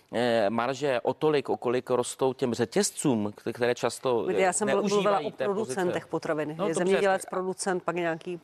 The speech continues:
Speaker 2: prodejce.
Speaker 1: Jasně, ale tady se to pak jakoby s-, svažuje ve v-, ve vztahu k těm zemědělcům. Ale za mě nejdůležitější otázka a nejdůležitější odpověď na to je výše D P H u těch potravin.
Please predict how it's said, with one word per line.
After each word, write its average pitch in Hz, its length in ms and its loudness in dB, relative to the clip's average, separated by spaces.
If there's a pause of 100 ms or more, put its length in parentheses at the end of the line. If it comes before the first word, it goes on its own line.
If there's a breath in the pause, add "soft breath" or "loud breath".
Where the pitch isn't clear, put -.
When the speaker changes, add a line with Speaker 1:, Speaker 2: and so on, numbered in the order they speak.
(220)
Speaker 2:
prodejce. 156 260 0
Speaker 1:
Jasně, 160 280 2
ale 135 200 2 (200)
tady 151 180 0
se - 60 -10
to 156 120 0
pak - 240 -4
jakoby 156 300 2
s-, 135 340 -4
svažuje 139 600 0 (520)
ve 135 160 2
v-, - 140 -14
ve 135 120 0
vztahu 139 360 -2
k - 60 -12
těm 151 160 -2
zemědělcům. 143 540 0
Ale 135 180 2
za 147 120 -2
mě 185 140 -2
nejdůležitější 165 640 0
otázka 143 540 0
a - 40 0
nejdůležitější 139 520 -2
odpověď 160 320 0
na 143 80 2
to 143 140 -2
je 123 200 -2 (520 loud breath)
výše 131 440 0
D 135 140 2
P 135 180 -2
H 117 340 0
u - 60 -14
těch 104 140 -8
potravin. 98 460 -4